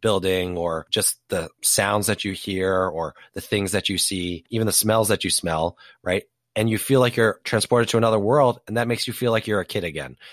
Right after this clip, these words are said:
because all of a sudden you're walking and living and breathing in a Star Wars movie. Even Pandora, place where I've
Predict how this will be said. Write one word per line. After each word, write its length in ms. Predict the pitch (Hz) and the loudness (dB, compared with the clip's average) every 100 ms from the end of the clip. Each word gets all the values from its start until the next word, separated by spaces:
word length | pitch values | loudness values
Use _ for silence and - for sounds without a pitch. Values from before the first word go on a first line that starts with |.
| - | -20
because 200 | - 101 | -6 -4
all 140 | 107 104 | 0 0
of 40 | |
a 40 | |
sudden 400 | - 101 95 92 - | 0 0 -2 -8 -8
you're 280 | 101 87 - | -6 -6 -6
walking 480 | 104 98 - 101 101 - | 0 0 0 -4 -4 -8
and 120 | 85 | -6
living 240 | 98 95 | -4 -4
and 80 | 85 | -4
breathing 240 | 95 85 | -4 -4
in 60 | 82 | -6
a 40 | 80 | -4
Star 180 | 87 | -2
Wars 180 | 80 80 | -2 -2
movie. 300 | 82 67 65 - - | -8 -8 -12 -16 -4
Even 240 | 131 131 123 | 0 2 4
Pandora, 580 | 131 117 120 117 87 - - | 2 4 4 4 2 -2 -2
place 280 | 107 101 | 0 0
where 160 | 101 90 | -2 -2
I've 240 | 90 92 | 0 -2